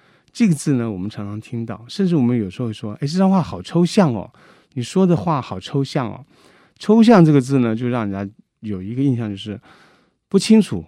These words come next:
不具体。这些想法是对的，但是如果在画上面不具体，又是什么意思？明明有一张画布，明明呢有颜色，明明涂了笔触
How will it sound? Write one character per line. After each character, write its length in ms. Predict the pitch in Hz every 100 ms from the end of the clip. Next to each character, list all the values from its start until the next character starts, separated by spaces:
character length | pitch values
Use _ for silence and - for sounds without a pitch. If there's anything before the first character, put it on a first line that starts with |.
| _
不 80 | 139
具 240 | - 180
体。 200 | - 104 - _ _ _ _
这 100 | -
些 100 | 143
想 220 | 127 110
法 160 | 107 -
是 140 | - 104
对 260 | - 117
的， 200 | 87 - _ _ _ _ _
但 160 | - 202
是 100 | 185
如 120 | 190
果 80 | 143
在 100 | 151
画 340 | - 208 147
上 140 | 139 139
面 160 | 120 -
不 160 | 131
具 340 | 143 - 226 156
体， 280 | - - 90
又 120 | 101
是 160 | - 95
什 160 | -
么 80 | 82
意 120 | 87
思？ 200 | - - _ _
明 100 | 160
明 140 | 185 202
有 160 | 113
一 200 | 98 113
张 240 | 117 127 123
画 280 | - 101
布， 240 | 87 107 - _ - _ _ -
明 160 | 160
明 160 | 180 180
呢 180 | 180 175
有 160 | 139
颜 360 | 95 95 90 104
色， 320 | - 147 120 _ _ _ _
明 120 | 147
明 160 | 180 180
涂 340 | 170 - 131 151
了 580 | 151 135 127 123 117 113 - _ -
笔 200 | 113 95
触 360 | - 180 131